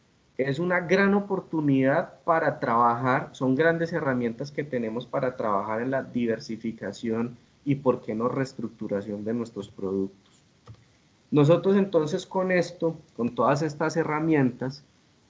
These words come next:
eh, desarrollamos un portafolio de servicios que se llama Descubre el legado verde de la perla del Otún.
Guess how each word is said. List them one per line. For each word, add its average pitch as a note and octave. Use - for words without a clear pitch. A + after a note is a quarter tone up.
eh, A#2
desarrollamos B2+
un D3
portafolio A#2
de C#3+
servicios C#3+
que G#2
se G#2+
llama A2
Descubre A2+
el B2+
legado A2
verde A#2
de B2
la G#2
perla A2+
del A#2
Otún. D#3